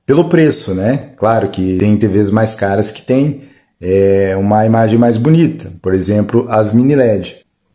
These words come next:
O que mais me incomodou foi a questão do brilho.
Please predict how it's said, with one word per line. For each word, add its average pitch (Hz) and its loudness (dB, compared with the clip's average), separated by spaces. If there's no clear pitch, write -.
O 120 0
que 151 2
mais 143 2
me 160 4
incomodou 135 2
foi 147 2
a 135 -2
questão 143 -2
do 127 0
brilho. 113 0